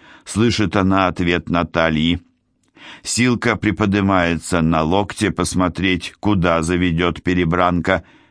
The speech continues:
«Если не отвяжешься от моего лица, я тебя уничтожу, сука.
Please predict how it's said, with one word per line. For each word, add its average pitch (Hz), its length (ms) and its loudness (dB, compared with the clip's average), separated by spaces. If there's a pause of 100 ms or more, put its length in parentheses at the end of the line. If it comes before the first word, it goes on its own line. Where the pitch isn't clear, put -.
(680)
«Если 87 680 -2
не 90 160 2
отвяжешься 80 1000 -2
от 73 140 -4
моего 82 520 2
лица, 80 580 -2 (920)
я 90 280 0
тебя 101 400 0
уничтожу, 90 960 0
сука. 76 680 -2